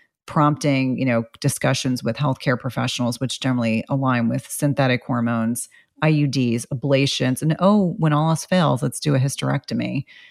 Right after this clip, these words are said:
So, you know, from my perspective, and getting back to your original question,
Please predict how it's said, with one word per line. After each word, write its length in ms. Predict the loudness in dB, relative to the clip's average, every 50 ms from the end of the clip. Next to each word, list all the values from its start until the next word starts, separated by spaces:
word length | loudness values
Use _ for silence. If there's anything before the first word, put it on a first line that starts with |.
| -20 _ _ _ _
So, 480 | 0 2 4 4 4 4 2 2 -2 -4 -4
you 120 | 0 2
know, 100 | 2 2
from 160 | 4 2 2
my 160 | 4 4 4 4
perspective, 560 | 2 0 -4 -2 0 0 0 0 0 0 0
and 80 | 0
getting 200 | 0 2 0 0
back 220 | 0 0 0 0 -2
to 100 | -4 -4
your 100 | -4 -2
original 320 | -2 -2 -2 -2 -4 -4 -2
question, 640 | 0 2 2 2 2 2 2 2 2 2 0 -2